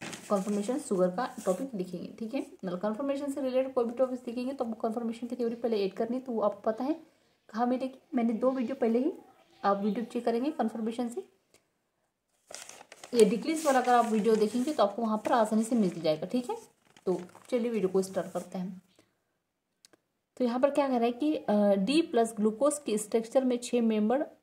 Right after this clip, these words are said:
पेरानोज रिंग होती है, ठीक है। मतलब कि यहाँ पर ये कह रहा है कि, अ, छह member की एक, अ, फिरेनोज रिंग होती है,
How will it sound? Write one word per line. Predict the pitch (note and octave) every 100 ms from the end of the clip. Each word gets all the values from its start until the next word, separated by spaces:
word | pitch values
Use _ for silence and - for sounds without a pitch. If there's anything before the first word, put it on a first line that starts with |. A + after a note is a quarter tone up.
| _ _ _ _ _ _ _ _ _ _ _ _ _ _ _ _ _ _ _ A3
पेरानोज | A3 A3+ C4+ C#4
रिंग | A#3 C4
होती | A#3 F3+ F3+
है, | - F#3
ठीक | A3+ A3+
है। | C#4 - - _ _ _ _ _ _ _ _ _ _ _ _ _ _ _ _ _ _ -
मतलब | A3 A3
कि | - D4+
यहाँ | F4 A3
पर | A3+
ये | A#3 C4+
कह | C4+ A3+
रहा |
है | A3
कि, | A3+ C4 -
अ, | G3+
छह | F#3+ C4
member | C4 C4 B3
की | B3+ B3+
एक, | C#4 - -
अ, | A#3+ B3+ - _ _ _ _ _ _ _ _ _ _ _ _ _ _ _ _ _ _ _ _ _ _ _ -
फिरेनोज | B3 C4 C4 D4+ C#4
रिंग | G#3+ B3+ G4 - _ - F#3
होती | G#3 G3+ A#3
है, | C#4+ -